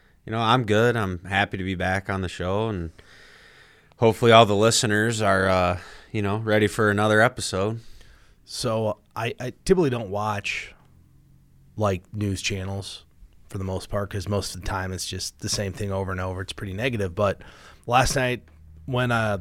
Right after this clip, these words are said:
Speaker 2: the headlines came through that, uh, Russia had invaded Ukraine,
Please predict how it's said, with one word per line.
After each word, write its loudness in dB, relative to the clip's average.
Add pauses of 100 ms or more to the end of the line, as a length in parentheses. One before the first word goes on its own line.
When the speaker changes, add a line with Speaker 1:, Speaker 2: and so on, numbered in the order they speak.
Speaker 2:
the -2
headlines 2
came -6
through 4
that, 0 (300)
uh, -6
Russia 0
had 0
invaded -6
Ukraine, -4